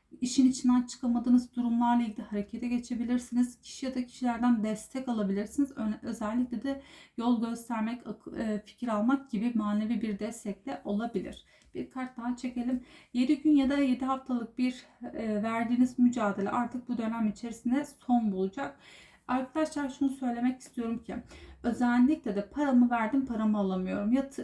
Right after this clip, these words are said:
e, işte yani burada aslında parayla ilgili bir sıkıntı var, bir sorun var, bir hak arayışı var. Ama karşınızdaki kişi de kişiler güçlü olabilir.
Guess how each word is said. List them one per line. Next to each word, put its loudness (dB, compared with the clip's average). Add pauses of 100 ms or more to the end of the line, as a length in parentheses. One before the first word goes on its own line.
e, -2
işte -6 (800)
yani 6
burada -4
aslında -6
parayla 2
ilgili -6
bir -2
sıkıntı -6
var, -2
bir 2
sorun 0
var, -2
bir -2
hak -6
arayışı -6
var. -2 (340)
Ama -2
karşınızdaki -2
kişi -10
de -2
kişiler -6 (100)
güçlü -8
olabilir. -2